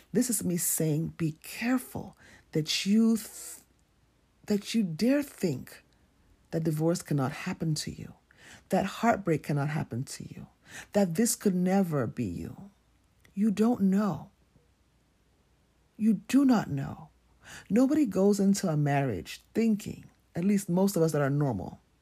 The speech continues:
I didn't. Apparently my ex did. But thinking, "I will not be here forever. This is my person." The last thing you should do is have conceit. I always jokingly tell people, "Don't gloat over me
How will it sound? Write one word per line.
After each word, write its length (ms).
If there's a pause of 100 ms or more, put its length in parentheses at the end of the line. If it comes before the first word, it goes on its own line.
(400)
I 120
didn't. 400 (100)
Apparently 360
my 220
ex 220
did. 340 (800)
But 200
thinking, 560
"I 120
will 160
not 260
be 120
here 180
forever. 580
This 260
is 180
my 180
person." 580 (800)
The 80
last 360
thing 140
you 120
should 220
do 260 (240)
is 160
have 200
conceit. 680 (1160)
I 100
always 220
jokingly 460
tell 220
people, 480
"Don't 280
gloat 280
over 260
me 380